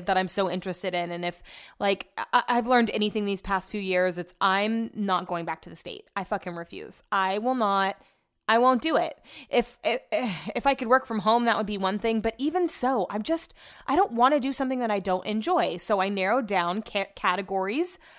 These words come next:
of things that I enjoy, and I fucking applied for hella jobs, and someone called me, <laughs> one person. Um, and so I wanna get my experience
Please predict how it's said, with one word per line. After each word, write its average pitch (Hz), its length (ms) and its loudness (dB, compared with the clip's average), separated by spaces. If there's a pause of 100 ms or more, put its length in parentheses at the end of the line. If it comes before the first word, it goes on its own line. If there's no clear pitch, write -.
(140)
of 214 140 0
things 208 280 2
that 233 100 2
I 233 120 6
enjoy, 202 760 0
and 214 220 0
I 240 220 0
fucking 262 340 -4
applied 277 340 0
for 320 140 0
hella 269 220 -2
jobs, 220 600 4
and 196 300 -2
someone 202 280 -2
called 359 280 4
me, 175 280 -4
<laughs> - 40 -20
one 190 200 0
person. 175 440 -4 (380)
Um, 269 360 6
and 254 180 0
so 240 540 6 (100)
I 214 140 4
wanna 208 260 2
get 240 160 0
my 262 100 2
experience 214 600 -4